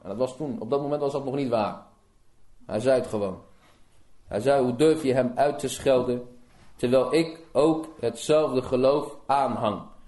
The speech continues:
Probeer mij dan tegen te houden als je durft." Dus als jij denkt dat je Mohammed, sallallahu alayhi wa sallam,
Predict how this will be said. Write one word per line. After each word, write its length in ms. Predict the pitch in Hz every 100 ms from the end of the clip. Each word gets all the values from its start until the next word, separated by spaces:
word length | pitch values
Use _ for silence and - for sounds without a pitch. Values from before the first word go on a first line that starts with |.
| - -
Probeer 420 | 147 127 147 131
mij 300 | 143 175 175
dan 300 | 151 131 -
tegen 420 | 170 160 - 120
te 100 | -
houden 340 | 120 120 95
als 140 | 95 -
je 80 | 92
durft." 380 | 87 - - _ _ - _ - - - - - - - - - -
Dus 160 | 92
als 140 | 113 -
jij 220 | 117 104
denkt 380 | 135 127 - - - - -
dat 180 | 113 110
je 80 | 107
Mohammed, 480 | 104 135 131 107
sallallahu 460 | - 110 107 120 117
alayhi 260 | 107 120 110
wa 120 | 101
sallam, 360 | - 123 101